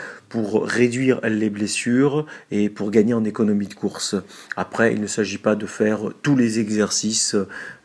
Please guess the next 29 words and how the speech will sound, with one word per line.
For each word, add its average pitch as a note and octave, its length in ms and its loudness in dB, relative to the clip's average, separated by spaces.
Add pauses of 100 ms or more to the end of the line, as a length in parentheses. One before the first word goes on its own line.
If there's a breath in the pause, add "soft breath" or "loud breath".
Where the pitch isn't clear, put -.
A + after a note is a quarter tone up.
euh, G2 320 -2
on G2+ 120 -2
va G2 160 -2
dire, G#2 420 0
existants G2+ 400 -2
de G2+ 80 0
la G2+ 60 0
musculation, G#2 760 -2 (420 loud breath)
euh, G2 380 -6 (1300)
juste B2 320 -4
pour A#2+ 160 -4
faire A#2+ 340 2
de A#2+ 220 4
la A2 100 4
musculation. A2 560 -2
Il A2+ 80 -8
va G#2 180 0
falloir G2+ 300 -2
vraiment A2 240 0
cibler A#2 560 0
et A#2 220 -2
avoir A2 260 2
une G#2+ 120 -2
programmation, A2+ 800 0 (320 loud breath)
on G#2 60 -4
va G2+ 80 2
dire, G2 160 -2
précise. F#2+ 520 -6 (4000)
Vingt-quatrième C#3 1000 -2